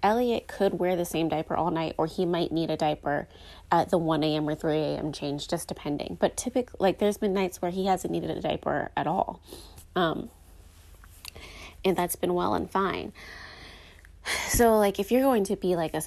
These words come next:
an exclusive breastfeeder, that means that every time your baby wakes up in the middle of the night, it's on you. There's no rolling over and saying, "Hey, your turn." Um,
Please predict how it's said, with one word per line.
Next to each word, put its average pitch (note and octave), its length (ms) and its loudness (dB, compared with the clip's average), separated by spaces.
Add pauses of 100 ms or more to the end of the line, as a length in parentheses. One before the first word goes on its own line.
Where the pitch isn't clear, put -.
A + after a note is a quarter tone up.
an F3+ 60 0
exclusive E3+ 840 0
breastfeeder, D#3+ 640 0
that G3 120 0
means G3 260 2
that E3+ 260 0
every F#3+ 320 0
time D#3+ 360 -4
your D#3+ 100 -2
baby D#3 300 -2
wakes D#3+ 240 -4
up D#3 180 -2
in D#3+ 80 -2
the D#3 60 -2
middle D#3+ 260 -2
of D#3+ 60 0
the D#3 80 -2
night, D#3+ 240 0
it's - 160 -4
on E3 220 4
you. F3+ 260 0 (300)
There's G3+ 240 4
no G#3 180 4
rolling F#3+ 360 2
over F3 240 0
and E3+ 120 -2
saying, D#3 280 -4
"Hey, E3 220 0
your F3 240 0
turn." - 420 -12 (500)
Um, D#3+ 500 -4